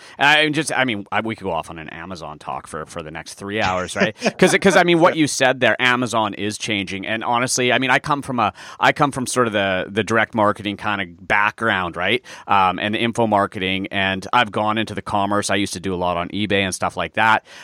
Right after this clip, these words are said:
Speaker 1: Um, but, um, my one challenge with it was the, initially was a lack of ability to build databases and build out their own channel. And I've been sitting watching for the past few years as the Amazon hype has taken off and everybody runs to Amazon going, "This is great.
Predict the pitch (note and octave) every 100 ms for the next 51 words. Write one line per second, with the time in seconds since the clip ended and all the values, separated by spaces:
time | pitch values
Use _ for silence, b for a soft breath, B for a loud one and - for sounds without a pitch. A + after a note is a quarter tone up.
0 | B G2+ F#2+ E2+ E2 D#2 _ _ _ -
1 | A2+ C3+ B2 - - A2+ C#3+ _ _ -
2 | C#3 C#3 D3 C3 C3 A#2 - A#2+ A2+ A#2
3 | G2+ G2 F#2 - G2+ G2+ G2 F#2+ D#2+ F#2
4 | G#2+ G2 F#2 - B2+ D3 E3 A2+ F#2+ G#2
5 | G2 G2 - G2 D#2 F2+ F#2 F2+ E2+ D2+
6 | E2+ D#2+ D#2+ F#2+ F#2 F2+ F2 E2+ E2+ F2+
7 | F2+ F2 E2+ D#2+ - _ _ A2 A2+ G#2+
8 | G2+ - G#2 G#2 G#2 E2+ F2+ G2+ - E3
9 | B2+ A#2+ D3 - C3 F2 B B - A#2
10 | - A#2 G#2+ - G2+ A#2 C3 F#2 F#2 F2+
11 | G#2+ G#2 G#2+ A#2+ G2+ F2+ - A#2 A#2+ A2+
12 | - - F2 F2+ F#2 B2 G2 F#2+ G#2 G#2+
13 | G#2 F#2+ G2 G2 - F#2+ A2 B2 A2 G2+
14 | A2+ F3+ E3+ - A#3+ B3+